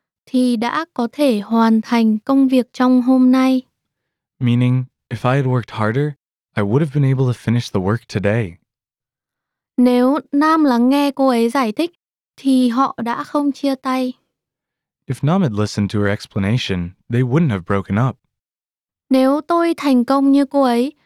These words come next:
Speaker 1: thì tôi đã không làm công việc này.
Speaker 2: If I were as successful as her, I wouldn't have taken this job.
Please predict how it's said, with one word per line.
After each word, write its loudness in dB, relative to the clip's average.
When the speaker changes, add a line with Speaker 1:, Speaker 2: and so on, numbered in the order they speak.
Speaker 1:
thì 2
tôi 2
đã -2
không -2
làm 0
công 0
việc -2
này. -2
Speaker 2:
If -2
I 2
were 2
as -4
successful -4
as -4
her, -2
I -2
wouldn't 0
have -4
taken -4
this -6
job. -2